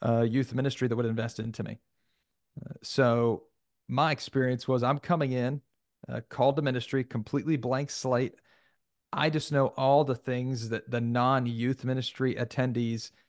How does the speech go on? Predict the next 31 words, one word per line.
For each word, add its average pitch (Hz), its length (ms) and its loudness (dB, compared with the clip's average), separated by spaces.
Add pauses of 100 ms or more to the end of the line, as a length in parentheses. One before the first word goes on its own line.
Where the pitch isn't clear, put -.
(540)
did 131 520 4 (440)
that, 120 380 0 (680)
you 156 100 -2
know, 151 60 2
you're 131 140 2
probably 143 200 2
not 143 100 0
gonna 135 120 2
bring 135 180 2
up 139 140 2
in 135 80 0
youth 117 160 -4
ministry. 120 260 0 (520)
<laughs> 190 80 6 (800)
Uh, 127 300 6
I, 139 280 4
I - 20 4
had 127 280 4
that 135 280 0 (200)
type 139 240 4
of 127 120 2
a 127 80 4
youth 135 420 0 (100)
ex-, 123 260 -6
you 127 160 0
know, 120 200 0 (120)
experience, 131 580 0
if 131 160 0
you 131 100 2
will, 135 300 6
that 127 180 -2